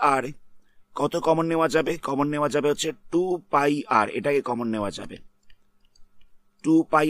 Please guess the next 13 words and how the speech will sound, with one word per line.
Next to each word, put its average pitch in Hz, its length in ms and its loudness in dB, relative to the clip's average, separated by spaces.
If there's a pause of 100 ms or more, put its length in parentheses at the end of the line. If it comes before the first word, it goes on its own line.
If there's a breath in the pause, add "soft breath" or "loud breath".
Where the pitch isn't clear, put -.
আর 156 60 4 (100)
কমন 147 240 4
নেওয়া 135 220 -2
যাবে। 113 200 0 (280)
তো - 40 -4 (120)
এখান 160 200 -2 (120)
থেকে 143 180 0 (160)
টু 160 100 2 (200)
পাইটাকে 151 380 2
কমন 147 180 0
নিয়ে 147 140 -2
নেওয়া 135 180 2
হচ্ছে, - 240 -4